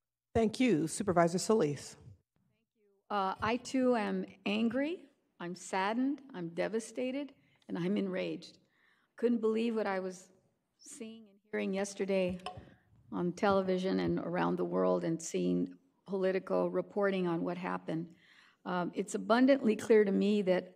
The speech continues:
Speaker 2: abortion care, to me, is health care. It's reproductive care. So people should understand that we're really talking about harming our healthcare system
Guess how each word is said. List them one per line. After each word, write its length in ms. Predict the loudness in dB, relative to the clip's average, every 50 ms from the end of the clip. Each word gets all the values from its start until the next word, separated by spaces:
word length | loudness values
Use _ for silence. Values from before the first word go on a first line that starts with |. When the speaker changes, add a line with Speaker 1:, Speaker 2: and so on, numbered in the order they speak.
| _ -10
Speaker 2:
abortion 560 | -6 -2 0 2 2 2 2 0 -4 -4 -4
care, 380 | -4 -2 -2 0 0 0 -4 -6 -12 _ _ _
to 100 | -4 -2
me, 480 | 0 2 2 2 4 4 2 2 0 -2 -12 -20 -20 -20 _ _ -12
is 140 | -10 -10
health 320 | -8 -6 -6 -6 -6 -8 -8
care. 280 | -6 -6 -6 -6 -8 -14 _ _ _ _ _ _ _ _ _ _ _
It's 200 | -8 -6 -6 -4
reproductive 880 | -2 0 0 0 4 4 4 4 6 2 2 2 0 -6 -6 -6 -6 -8
care. 360 | -6 -4 -4 -4 -4 -8 -12 -18 _ _ _ _ _ _ _ _ _ _ _
So 400 | -8 -2 0 2 2 0 0 -4 -10 -18 -20 -20 -20 -20 _ _
people 260 | -6 -6 -2 0 -2
should 240 | -2 2 0 0 2
understand 800 | 2 0 0 -2 -4 -6 -6 -4 -2 -2 0 0 0 0 -2 -2
that 120 | -4 -6 -4
we're 140 | -6 -4
really 260 | -2 0 2 2 2 0
talking 460 | 0 -2 -2 -2 -2 -2 -4 -2 -2
about 280 | -2 -2 -4 -4 -4
harming 520 | -6 -6 -4 -4 -2 -2 -2 -2 -2 -2 -2
our 180 | -4 -6 -4
healthcare 420 | -4 -4 -6 -6 -6 -10 -10 -10 -10
system 460 | -10 -12 -12 -14 -12 _ -12 -12